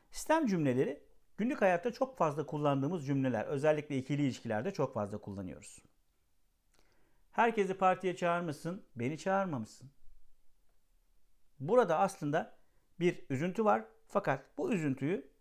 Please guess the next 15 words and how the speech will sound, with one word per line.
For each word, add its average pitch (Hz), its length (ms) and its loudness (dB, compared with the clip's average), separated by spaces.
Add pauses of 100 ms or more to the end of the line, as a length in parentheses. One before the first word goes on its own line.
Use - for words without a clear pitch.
(360)
bir 220 280 -2 (520)
sertlikle 196 680 6
ya 147 200 0
da 131 240 2
öfke 185 280 -2
haliyle 151 400 4
ifade 147 360 2
etmiyoruz. - 520 -10 (200)
Oldukça 190 540 2 (320)
nazik 180 640 2
bir 143 200 -2 (160)
şekilde 143 640 0 (200)
ifade 113 380 -4
etmeye 107 400 -8 (180)
çalışıyoruz. - 680 -14